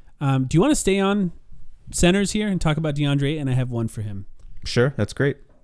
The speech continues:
Speaker 1: This is a combination of things we expected and things we did not expect. 'Cause Ayton is scoring less, which we talked about is going to happen. But it's a lot less. And I think that the extent to which he's scoring less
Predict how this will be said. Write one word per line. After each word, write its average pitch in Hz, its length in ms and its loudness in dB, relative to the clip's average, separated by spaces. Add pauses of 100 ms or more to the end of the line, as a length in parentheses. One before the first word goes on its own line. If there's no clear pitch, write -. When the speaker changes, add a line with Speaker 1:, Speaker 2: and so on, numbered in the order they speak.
(120)
Speaker 1:
This 175 320 4
is 262 100 2
a 285 80 2
combination 220 800 4
of 147 220 2 (120)
things 190 320 6
we 208 120 4
expected 175 480 2
and 156 120 6
things 151 220 4
we 151 80 4
did 139 140 4
not 135 180 2
expect. - 420 -8 (200)
'Cause 151 180 2
Ayton 226 280 4
is 202 100 2
scoring 180 420 4
less, 143 520 -2 (200)
which 151 220 6
we 175 100 4
talked 208 300 -2
about 135 280 -2 (200)
is 143 160 0
going 143 260 4
to 127 120 0
happen. 117 360 -2 (1000)
But 139 120 6
it's - 140 2
a 359 60 4
lot 180 320 4
less. - 480 -2 (680)
And 135 220 2
I 131 80 2
think 143 280 0
that 156 300 0
the 165 120 4
extent 247 380 0
to - 140 -2
which 185 180 2
he's 160 180 0
scoring 156 360 2
less 117 360 -6